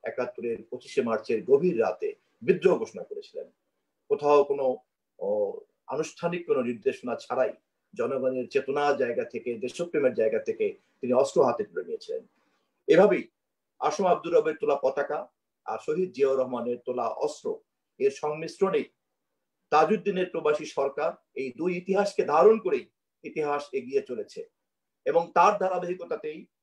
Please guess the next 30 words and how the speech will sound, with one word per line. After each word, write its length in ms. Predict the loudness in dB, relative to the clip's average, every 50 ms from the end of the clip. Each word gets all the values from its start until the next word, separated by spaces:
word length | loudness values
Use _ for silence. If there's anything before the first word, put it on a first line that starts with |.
| _ _ _ _ _ _
আগামী 320 | -8 -4 -4 -4 -2 -2
বছর 320 | -2 -4 -4 -4 -8 -8 -8
উদযাপন 440 | -8 -4 -4 -4 -2 -4 -6 -6
করতে 260 | -6 -12 -10 -8 -8 -6
যাচ্ছে 320 | -6 -8 -8 -8 -8 -6
বাংলাদেশ 600 | -4 -4 -4 -4 -6 -6 -6 -6 -6 -8 -10 _ _ _ _ _ _
স্বাধীনতার 600 | -8 -8 -8 -6 -4 -6 -6 -6 -6 -8 -8 -4
অর্ধশতবার্ষিকী। 1040 | -2 -2 -2 -2 -4 -8 -8 -6 -8 -6 -8 -6 -10 -14 -14 -16 -20 -20 _ _ _ _ _ _ _ _ _ _
এবং 300 | 0 2 2 2 2 -2
সেই 140 | 2 2 4
অর্ধশতবার্ষিকীতেই 1120 | 4 4 0 -2 -4 -4 -2 -2 0 2 2 2 0 0 -4 -10 -10 -8 _ -10 -10 -10 _ _ _ _ _ _ -4
দেশনেত্রী 420 | -4 -2 -2 -4 -6 -4 _ 4
বেগম 300 | 4 6 6 6 2 2
খালেদা 340 | -2 0 0 2 4 2 2
জিয়ার 280 | 4 4 2 2 2 0
মুক্তির 420 | -2 -4 -4 _ -2 -2 0 2
মধ্য 280 | 2 0 2 0 -6 -4
দিয়ে, 320 | -2 -4 -4 -4 -6 -12 _ _ _ _ _ -2
জাতীয় 380 | 2 4 4 4 2 2 0 0
ঐক্যমত 460 | 0 0 0 0 4 4 4 2 4
তৈরি 200 | 2 0 0 0
করার 240 | -2 0 2 2 0
মধ্য 300 | 0 -4 -6 -6 -8 -6
দিয়ে 220 | -6 -6 -6 -8 -10 _ _ _ _ _
সমস্ত 440 | 2 2 6 6 6 4 6 2 4
দল 280 | 4 6 4 4 2 0
মত 220 | -2 -6 -6 -6 -8
নির্বিশেষে 600 | -12 -14 -12 -10 -12 -8 -8 -10 -6 -6 -8 -8 -8 _ _ _ _ _ _
গণতন্ত্রের 520 | -4 -4 -2 0 -2 -2 -2 -6 -10 -10
সকল 400 | -10 -4 -4 -4 -2 -2 -4 -6